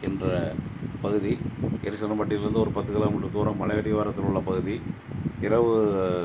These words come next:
ஏழு, ஏழு மணி ஆயிட்டு. ஏழு மணிலேருந்து ஒன்பது மணி வரைக்கும் ஒரு மூணு ஸ்கேன் எடுக்க முடிஞ்சது.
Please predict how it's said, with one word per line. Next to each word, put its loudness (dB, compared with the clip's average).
ஏழு, 0
ஏழு 4
மணி 2
ஆயிட்டு. 2
ஏழு 2
மணிலேருந்து 2
ஒன்பது 2
மணி 0
வரைக்கும் 0
ஒரு 0
மூணு -2
ஸ்கேன் -2
எடுக்க -4
முடிஞ்சது. 0